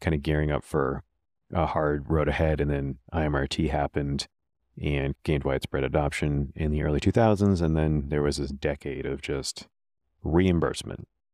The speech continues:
And this did not escape the government's notice. And so then s-, about after ten years or so, starting in two thousand ten, eleven, twelve, somewhere around there, there really was a concerted effort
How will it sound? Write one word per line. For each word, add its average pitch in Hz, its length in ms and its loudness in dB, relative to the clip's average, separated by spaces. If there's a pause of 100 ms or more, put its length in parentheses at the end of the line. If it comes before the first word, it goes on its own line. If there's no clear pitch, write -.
(180)
And 78 460 4
this - 240 2
did - 240 -6
not 85 320 0 (540)
escape 76 420 -4
the 80 100 -2
government's 73 480 -2
notice. - 500 -2 (480)
And 76 380 0
so 76 240 2
then 87 480 4 (100)
s-, - 140 -18 (240)
about 78 480 0
after - 300 2
ten 92 240 2
years 71 360 2
or 71 80 -4
so, 69 380 0 (540)
starting 76 440 2
in 71 440 0
two 80 160 0
thousand 76 600 2
ten, 98 760 4
eleven, 82 320 2
twelve, 80 320 2
somewhere 78 260 0
around 73 200 -2
there, 69 300 -2 (520)
there 76 720 2 (260)
really 90 560 4
was 82 240 0
a 76 80 0
concerted 80 640 0
effort 78 600 -4